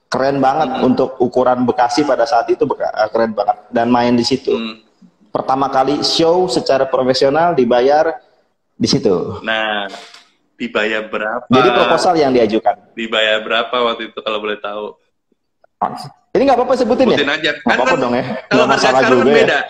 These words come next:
Speaker 1: <laughs>
Speaker 2: Kalau harga lama.
Speaker 1: Oh iya bener ya.
Speaker 2: <laughs> Harga
Speaker 1: Iya.
Speaker 2: sekarang beda. Nah, diangkat,
Speaker 1: Harga-harga
Speaker 2: angkat depannya
Speaker 1: sebagai
Speaker 2: aja.
Speaker 1: seniman Rubik sekarang
Speaker 2: Kenapa?
Speaker 1: ya?
Speaker 2: Iya.
Speaker 1: Sekarang harganya sebagai seniman Rubik,
Speaker 2: Seniman
Speaker 1: bukan sebagai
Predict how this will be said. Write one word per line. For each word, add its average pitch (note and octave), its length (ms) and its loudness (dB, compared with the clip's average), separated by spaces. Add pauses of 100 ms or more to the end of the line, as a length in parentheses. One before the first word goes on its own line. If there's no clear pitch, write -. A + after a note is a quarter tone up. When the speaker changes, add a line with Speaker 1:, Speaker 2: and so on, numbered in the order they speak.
(240)
Speaker 1:
<laughs> G3+ 340 -2
Speaker 2:
Kalau E3+ 180 0
harga F#3 220 0
lama. F#3+ 340 0
Speaker 1:
Oh - 160 0
iya E3 180 2
bener - 260 0
ya. G#3+ 100 0 (500)
Speaker 2:
<laughs> - 460 -8
Harga D#3 160 0
Speaker 1:
Iya. F3 80 -2
Speaker 2:
sekarang - 260 4
beda. D3 240 -2 (1300)
Nah, F#3+ 100 -2
diangkat, G3+ 300 0
Speaker 1:
Harga-harga D#3 400 2
Speaker 2:
angkat D3+ 180 4
depannya C3+ 240 4
Speaker 1:
sebagai - 200 2
Speaker 2:
aja. E3+ 100 2
Speaker 1:
seniman D#3+ 300 0
Rubik E3+ 260 2
sekarang F#3+ 320 2
Speaker 2:
Kenapa? B3 100 -4
Speaker 1:
ya? C3+ 60 -6 (1300)
Speaker 2:
Iya. F3 240 0
Speaker 1:
Sekarang E3+ 320 0
harganya E3 340 0
sebagai D3 300 2
seniman C#3+ 320 2
Rubik, C#3 260 4
Speaker 2:
Seniman E3 80 -2
Speaker 1:
bukan E3 160 2
sebagai E3 160 2